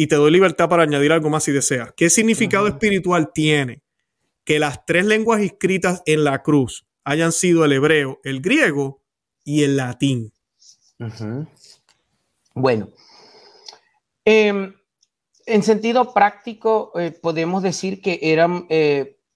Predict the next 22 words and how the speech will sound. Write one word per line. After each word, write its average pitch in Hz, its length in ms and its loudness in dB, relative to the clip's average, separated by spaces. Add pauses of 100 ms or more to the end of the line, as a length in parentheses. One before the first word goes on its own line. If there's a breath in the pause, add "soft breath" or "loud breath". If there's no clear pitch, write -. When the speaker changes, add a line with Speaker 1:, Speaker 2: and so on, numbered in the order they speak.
(100)
Speaker 2:
los 160 480 -2
idiomas 165 640 0
que 165 180 -6
se - 180 -6
manejaban, 131 920 -2 (100)
eh, 120 400 -10 (140)
en 135 160 -2
Speaker 1:
Ujú. 139 80 2
Speaker 2:
ese 190 180 0
momento, 156 640 0 (640 soft breath)
eh, 143 760 0
porque, 147 760 2 (380)
eh, 131 180 -12
est-, - 300 -8
había, 160 340 0
se 175 340 -10
esta-, 160 280 -4
encontraba 160 680 0
ya 180 180 2
la 185 380 2
transición 156 720 -4
entre 147 540 -4